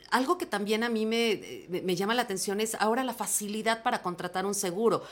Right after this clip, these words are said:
Lo puedes hacer por internet y estaba leyendo que hay quienes te aseguran que en diez minutos tu coche puede quedar asegurado. ¿Es viable eso? ¿Tú qué aconsejas? ¿Qué es lo mejor?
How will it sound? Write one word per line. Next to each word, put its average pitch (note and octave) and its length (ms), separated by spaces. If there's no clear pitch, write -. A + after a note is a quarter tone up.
Lo G3+ 80
puedes E4 220
hacer C#4+ 240
por D4+ 100
internet G#3 680
y G3 360
estaba A3+ 260
leyendo A3+ 420
que A3 120
hay G#3+ 80
quienes A3 320
te F#3 60
aseguran G3 320
que G#3 100
en F#3 80
diez A#3 240
minutos A3+ 480
tu G#3 120
coche A3 260
puede G3+ 200
quedar F3+ 240
asegurado. F3 600
¿Es B3 200
viable B3 600
eso? A3 400
¿Tú A3+ 180
qué B3 100
aconsejas? G3+ 760
¿Qué G3+ 100
es G3+ 80
lo G#3+ 80
mejor? G3+ 460